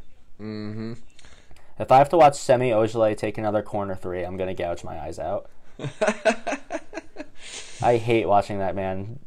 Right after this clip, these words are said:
Speaker 2: on a basketball court. And Grant Williams is so fucking soft. He's ten ply.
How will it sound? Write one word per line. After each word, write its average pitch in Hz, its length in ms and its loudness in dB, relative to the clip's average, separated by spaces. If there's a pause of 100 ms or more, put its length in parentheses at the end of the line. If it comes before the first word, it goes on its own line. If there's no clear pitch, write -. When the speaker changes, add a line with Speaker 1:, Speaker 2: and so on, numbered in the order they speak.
Speaker 2:
on 90 140 -2
a 87 40 -6
basketball 85 400 -4
court. 87 320 -4 (200)
And 104 340 2 (100)
Grant 123 280 4
Williams 110 420 2
is 92 340 -4 (120)
so 123 640 4
fucking 101 420 -4
soft. 90 420 -4
He's 117 220 -2
ten 107 420 -6
ply. - 540 -6